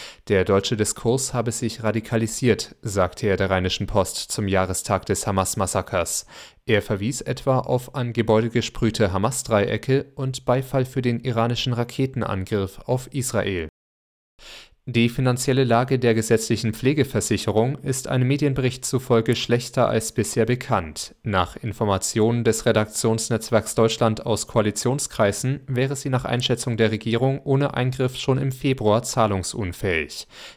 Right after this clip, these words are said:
Die Erhöhung des Beitragssatzes müsse wohl etwas stärker ausfallen als bisher gedacht. Die Rede ist von null Komma zwei fünf bis null Komma drei statt nur von null Komma zwei Prozentpunkten.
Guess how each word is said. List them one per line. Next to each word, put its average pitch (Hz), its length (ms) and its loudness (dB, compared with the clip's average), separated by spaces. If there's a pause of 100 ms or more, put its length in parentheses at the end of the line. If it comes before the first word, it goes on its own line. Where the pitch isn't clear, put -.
(140)
Die 95 160 -2
Erhöhung 110 440 2
des 208 160 0
Beitragssatzes 120 1000 0
müsse 131 260 0
wohl 127 180 4
etwas 123 380 -2
stärker 131 380 2
ausfallen 107 440 0
als - 220 -4
bisher 113 300 0
gedacht. 120 520 0 (360)
Die 92 160 0
Rede 90 260 2
ist 101 240 0
von 98 220 2
null 113 160 2
Komma 117 240 2
zwei 104 240 4
fünf 127 340 0
bis 131 220 0
null 139 120 2
Komma 135 280 -4
drei 127 280 4
statt - 460 -2
nur 98 160 0
von 104 180 0
null 101 140 4
Komma 117 240 0
zwei 120 260 2
Prozentpunkten. 90 920 -6